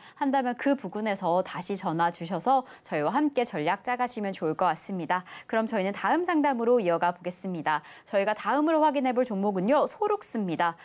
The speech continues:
소룩스 매수가는 칠천오백 원에 십 퍼센트 보유하고 계신다라고 합니다. 지금 매수가가 좀 많이 낮-,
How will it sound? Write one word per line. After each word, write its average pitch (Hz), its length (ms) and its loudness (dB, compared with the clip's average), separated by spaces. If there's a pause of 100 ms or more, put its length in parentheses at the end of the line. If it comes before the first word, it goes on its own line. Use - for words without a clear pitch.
(120)
소룩스 339 440 -2
매수가는 269 720 0
칠천오백 233 760 -2
원에 214 140 -4
십 - 200 -6
퍼센트 330 440 2
보유하고 190 420 2
계신다라고 190 680 0
합니다. 226 440 0 (180)
지금 254 240 -4
매수가가 277 520 0
좀 269 140 -2
많이 185 220 0
낮-, 160 160 0